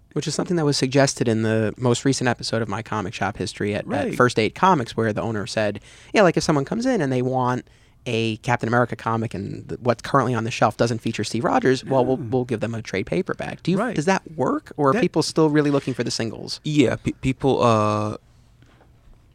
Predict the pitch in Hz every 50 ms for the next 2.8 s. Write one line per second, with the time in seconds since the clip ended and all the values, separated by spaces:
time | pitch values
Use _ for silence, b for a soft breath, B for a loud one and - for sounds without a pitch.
0 | _ - - - - - - 110 120 113 - 139 147 139 135 139 - - 113 110
1 | 110 107 104 104 107 107 107 110 107 - 110 110 113 110 110 107 107 110 110 -
2 | - 110 110 107 107 104 104 101 101 - 92 104 104 101 101 101